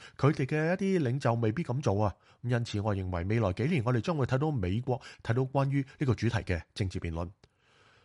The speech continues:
我希望公眾明白，未能夠阻止普京係我哋需要檢視嘅事情，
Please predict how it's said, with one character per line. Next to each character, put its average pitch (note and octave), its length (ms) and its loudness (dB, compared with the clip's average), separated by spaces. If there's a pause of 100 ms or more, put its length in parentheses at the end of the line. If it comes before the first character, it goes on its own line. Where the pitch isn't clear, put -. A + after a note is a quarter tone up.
我 C#3+ 100 2
希 A3 220 -2
望 C3+ 180 0
公 G3 180 -2
眾 D3 180 -2
明 F#2 220 -2
白， A2 160 0 (280)
未 E3 160 2
能 G2 120 0
夠 D#3+ 300 2
阻 A2+ 300 -2
止 E3 140 -2
普 C3 300 0
京 E3+ 200 -2
係 G#2 280 0
我 G#2 80 2
哋 G#2+ 120 2
需 - 180 -2
要 B2+ 380 2
檢 G2 420 -2
視 F#2+ 180 -4
嘅 F2 100 -2
事 F#2 140 -4
情， - 140 -4